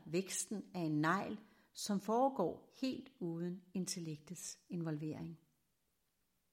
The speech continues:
Hjernen er et organ, som modtager sanseindtryk sammen med kroppens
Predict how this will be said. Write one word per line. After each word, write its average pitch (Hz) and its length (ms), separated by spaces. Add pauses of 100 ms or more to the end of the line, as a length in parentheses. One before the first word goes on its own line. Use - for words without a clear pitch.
(1300)
Hjernen 208 480
er 208 100
et 202 80
organ, 185 520
som - 240
modtager 170 600
sanseindtryk 175 920 (340)
sammen 233 380
med 208 100
kroppens 202 600